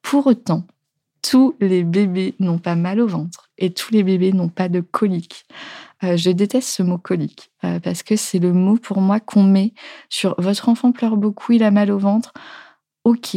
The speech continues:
ben là, j'ai pas envie de prendre le temps de trouver la cause. Donc, on va dire qu'il a des coliques.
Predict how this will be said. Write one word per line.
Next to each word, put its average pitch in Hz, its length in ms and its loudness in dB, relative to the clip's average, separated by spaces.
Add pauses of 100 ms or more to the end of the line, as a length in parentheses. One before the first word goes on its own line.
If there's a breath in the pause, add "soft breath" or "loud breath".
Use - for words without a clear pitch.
(160)
ben 170 200 4
là, 226 120 2
j'ai 196 180 -2
pas 226 180 -2
envie 269 280 2
de - 100 -14
prendre 226 300 4
le 214 60 0
temps 208 180 0
de 208 100 2
trouver 226 340 -2
la 214 140 -2
cause. 175 420 -6 (440)
Donc, 214 300 2
on 233 40 4
va 220 140 2
dire 214 200 0
qu'il 202 220 -4
a 190 80 0
des 185 140 -2
coliques. 185 440 -2